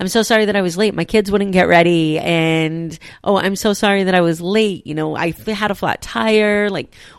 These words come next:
whatever it is, those things may be factually true. However, by putting that as the reason that you are late,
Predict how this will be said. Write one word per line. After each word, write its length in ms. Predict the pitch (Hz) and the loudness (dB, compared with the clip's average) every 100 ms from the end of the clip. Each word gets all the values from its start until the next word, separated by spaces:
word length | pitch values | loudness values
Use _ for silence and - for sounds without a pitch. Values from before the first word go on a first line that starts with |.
| _ | _
whatever 340 | 214 254 269 | 0 2 0
it 80 | 269 | 0
is, 220 | 269 170 | -2 0
those 220 | 185 233 - | 0 0 -2
things 280 | 302 285 | -4 -4
may 160 | 220 233 | -4 -4
be 160 | 247 220 | -4 -2
factually 680 | 185 185 - 175 143 110 | -2 -2 -4 -2 -2 -4
true. 500 | - 294 269 - 82 - _ _ _ _ _ - - - - - - _ _ | -6 -4 -4 -6 -14 -18 _ _ _ _ _ -20 -20 -20 -20 -20 -20 _ _
However, 1040 | - 202 196 254 233 165 147 123 101 208 - _ _ _ _ _ - _ _ _ | -2 4 6 6 6 2 2 0 -6 -10 -14 _ _ _ _ _ -20 _ _ _
by 720 | 202 185 175 165 165 165 170 - _ _ 349 _ _ | 6 6 6 4 4 2 0 -6 _ _ -20 _ _
putting 400 | - 269 285 262 | 0 4 4 2
that 160 | 190 165 | 0 0
as 160 | 156 - | 0 -2
the 120 | 151 | -2
reason 340 | 175 190 190 | 0 0 -2
that 100 | 180 | -2
you 120 | 160 | -2
are 100 | 151 | -2
late, 600 | 131 127 160 262 - - | -2 -6 -6 -6 -8 -14